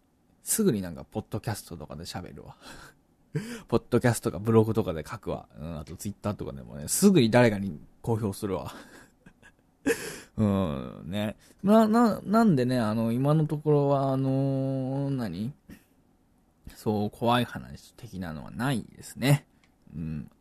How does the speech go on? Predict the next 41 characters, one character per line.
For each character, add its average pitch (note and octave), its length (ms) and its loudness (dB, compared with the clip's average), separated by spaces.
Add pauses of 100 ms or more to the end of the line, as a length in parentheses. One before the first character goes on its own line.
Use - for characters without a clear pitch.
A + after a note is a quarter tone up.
(100)
終 A2+ 100 -4
わ B2+ 120 2
り B2+ 140 2
で A2 120 -4
す。 - 360 -12
は - 240 -2
い。 - 220 -4 (720)
<laughs> - 640 -12
う A#2 100 0 (880)
ん、 - 40 -12
そ E3 420 -2
う、 E3 40 0
な F3 180 2
ん E3+ 120 2
か G2+ 140 -6
な、 C3+ 280 0
な C3 120 2
ん A#2 80 -2
か G2+ 320 0
ね、 A#2+ 260 -2 (280)
山 A2+ 1200 -2
に F2 240 -10
ド A2 120 -2
ラ A2+ 160 -2
イ A2+ 60 -6
ブ F2 160 -10
行 D#2 80 -12
っ - 20 -16
て E2 120 -16
な F2+ 120 -10
ん G#2 80 -8
か - 320 -16
女 G2 300 -6
の G#2 120 -4
人 - 180 -12
を C2+ 40 -10
見 F2 100 -8
た - 100 -14
と - 100 -20
か - 120 -18
ね。 - 200 -4